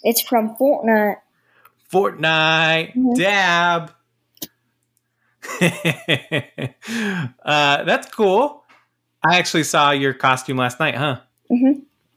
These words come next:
Speaker 2: It was pretty cool. And you did the loser dance. You
Speaker 1: Mm-hmm.
Speaker 2: did the victory dance.
Speaker 1: Yeah.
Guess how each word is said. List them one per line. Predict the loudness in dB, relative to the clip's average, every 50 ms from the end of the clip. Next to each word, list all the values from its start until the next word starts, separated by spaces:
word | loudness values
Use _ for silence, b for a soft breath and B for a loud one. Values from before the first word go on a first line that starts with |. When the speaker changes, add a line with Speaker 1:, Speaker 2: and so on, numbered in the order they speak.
| _ _
Speaker 2:
It | -2
was | -2 0
pretty | 2 0 0 2
cool. | 2 2 2 2 2 -2 -6 _ _ _ _ _ _ _ _ _ _ _ _ _ _ _ _ _ _ -2
And | 0 0
you | 0 2
did | 2 2 2 2 2
the | 4 4 4
loser | 4 4 2 2 2 2 0 0
dance. | 0 0 0 0 0 -2 -4 -10 -12 -14 -14 -16 _ _
You | -8 -2 0 0
Speaker 1:
Mm-hmm. |
Speaker 2:
did | 2 2 2 2 2 -2 -4
the | -2 0 0 2 0 0 -2 0
victory | 0 0 0 0 -2 -2 -2 -2 0
dance. | 0 0 0 2 0 0 -2 -4 -10 -12 -12 -12 -6 -2
Speaker 1:
Yeah. | 2 2 4 2 2